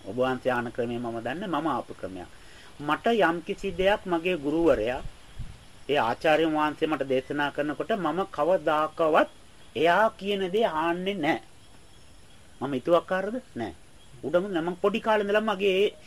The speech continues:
ඒ දුර්වලකම මගේ තියෙනවා. ඒ ගුරුවරයා කියන දේ මං ආන්නේ. ගුරුවරයා කියන අපි නියතමානී විය යුතුයි. මම බලන නියතමානී වුණා. මගේ ළඟ නියතමානී ගුණේ තියෙනවා.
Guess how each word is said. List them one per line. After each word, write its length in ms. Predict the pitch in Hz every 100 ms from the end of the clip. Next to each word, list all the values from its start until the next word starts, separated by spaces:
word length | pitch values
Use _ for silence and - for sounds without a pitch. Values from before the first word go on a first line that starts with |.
| -
ඒ 140 | - 233
දුර්වලකම 560 | 185 190 214 202 202 233
මගේ 280 | 180 202
තියෙනවා. 380 | 185 131 113 104 - - - - - - - - - - -
ඒ 100 | 202
ගුරුවරයා 440 | 170 185 214 226 214
කියන 180 | 202
දේ 160 | 208 233
මං 200 | 233 165
ආන්නේ. 400 | 156 143 139 202 240 - - -
ගුරුවරයා 480 | 151 165 165 160 139
කියන 180 | 156 160
අපි 180 | 156
නියතමානී 640 | 156 147 139 156 156 165 147
විය 140 | 135
යුතුයි. 240 | 123 117
මම 180 | 120 127
බලන 180 | 120 117 110 101 101
නියතමානී 560 | 104 104 117 120 113
වුණා. 220 | 104 101 107
මගේ 280 | - 107 113
ළඟ 180 | 120 123
නියතමානී 500 | 117 104 117 117 113
ගුණේ 260 | 107 117
තියෙනවා. 440 | 113 98 107 90